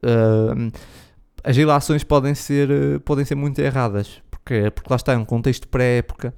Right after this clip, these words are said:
e eu acho que há certas, eh, questões que todos nós ficamos, né? Por exemplo, o facto do Sporting ter sofrido golos em todos os jogos, ahm, ou em praticamente todos os jogos, mas acho que foi em todos os jogos, ficámos todos um bocado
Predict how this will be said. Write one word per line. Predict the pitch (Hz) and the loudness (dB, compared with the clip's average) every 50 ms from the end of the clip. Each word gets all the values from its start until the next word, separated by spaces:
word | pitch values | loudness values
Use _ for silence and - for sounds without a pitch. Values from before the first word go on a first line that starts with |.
| - - - - - | -16 -20 -20 -16 -8
e | - - 117 | -2 2 4
eu | 123 120 120 | 4 4 4
acho | 120 120 - - - | 2 0 -2 -6 -14
que | - - 123 | -6 -2 -2
há | 120 117 | 0 0
certas, | - 139 123 - - 123 123 - - - - - - _ _ _ _ _ - | 0 0 -2 0 0 -2 -2 -2 -8 -20 -20 -20 -20 _ _ _ _ _ -4
eh, | - 127 117 113 110 | 0 2 2 2 2
questões | - - - - - 151 143 131 127 123 - | 0 -4 -6 0 4 4 4 4 4 0 -4
que | - _ _ | -12 _ _
todos | - 147 139 123 123 | 0 2 2 2 0
nós | 131 127 127 - | -4 -4 -4 -2
ficamos, | 139 123 - 131 120 131 160 160 | -4 -2 0 0 0 0 -2 -2
né? | 139 131 | -4 -4
Por | - - 123 | -4 -2 -4
exemplo, | 117 107 123 113 - 113 113 107 - - | -2 -2 -2 -2 -2 -2 -4 -4 -6 -10
o | - | -6
facto | - - 135 131 131 - | 2 2 2 2 2 -6
do | |
Sporting | 139 - - 139 123 131 131 | -10 -4 -4 -4 -2 -2 -4
ter | 123 131 | -6 -6
sofrido | 127 - - - - 135 120 113 113 | -8 -10 -12 -6 -4 -4 -2 -2 0
golos | 120 120 117 113 123 | 0 2 2 2 2
em | 120 | 2
todos | - 131 120 110 113 | 2 0 0 0 0
os | 117 117 | -2 2
jogos, | 113 127 117 123 - - - - - - - _ _ _ _ _ _ _ _ _ _ _ _ _ - - _ _ - | 4 4 4 4 2 0 -10 -20 -20 -20 -20 _ _ _ _ _ _ _ _ _ _ _ _ _ -20 -20 _ _ -2
ahm, | 139 135 131 127 120 117 117 117 117 113 110 - - - - _ - | 2 2 2 2 2 0 0 -2 -4 -6 -8 -12 -16 -20 -20 _ -2
ou | - 120 117 | 2 4 4
em | 117 | 4
praticamente | - 120 113 - - 113 117 113 110 113 104 | 4 2 0 0 -2 -2 -2 0 0 0 -2
todos | - 117 107 107 | -2 -4 -2 -2
os | 113 110 | -2 -2
jogos, | 101 117 107 110 123 - | -2 0 0 0 -2 -2
mas | 120 113 110 | -4 -2 -2
acho | 110 - | -2 -2
que | - | -2
foi | 131 | -4
em | 120 | -2
todos | 113 117 107 110 | -2 -4 -2 0
os | |
jogos, | 120 117 127 - - - - - - - _ _ _ _ | 0 -2 -2 -4 -8 -20 -20 -20 -20 -20 _ _ _ _
ficámos | - - 143 - 175 165 165 165 - | -6 -4 0 2 2 2 2 2 -4
todos | - - 156 147 139 | -2 -2 -2 -2 -2
um | 156 156 | -4 -6
bocado | 151 - 165 147 147 147 143 147 143 143 139 139 139 135 - - - - - - - - 127 | -4 0 0 2 2 2 0 0 0 0 -2 -4 -4 -8 -10 -12 -14 -14 -14 -14 -14 -14 -16